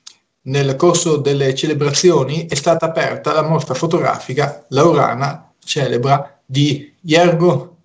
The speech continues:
Gudak, fotografo vincitore del premio Romolo Venucci nell'ambito del concorso d'arte e cultura Istria Nobilissima del duemilasedici.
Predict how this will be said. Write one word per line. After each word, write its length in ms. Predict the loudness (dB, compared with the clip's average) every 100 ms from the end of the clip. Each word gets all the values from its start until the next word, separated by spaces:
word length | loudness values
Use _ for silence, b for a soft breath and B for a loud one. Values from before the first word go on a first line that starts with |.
| _
Gudak, 680 | -10 -6 -4 -4 -4 0 0
fotografo 720 | 0 0 2 2 2 0 0
vincitore 720 | -2 -4 -2 4 6 6 4
del 240 | 2 0 -2
premio 500 | 0 2 2 -2 -2
Romolo 460 | 2 2 2 0
Venucci 600 | 0 -2 -4 -6 -2 0
nell'ambito 720 | 4 4 4 2 -2 0 2 2
del 260 | -2 -4
concorso 760 | 0 0 2 -2 -2 -2 -2 -2
d'arte 540 | -2 -2 -2 -4 -4 0
e 160 | 0
cultura 520 | 2 0 0 -4 -4 -2
Istria 400 | -2 0 0 2
Nobilissima 680 | 2 2 0 -2 -4 0 2
del 160 | 4 4
duemilasedici. 1120 | 2 2 2 2 0 -6 -14 -14 -16 B B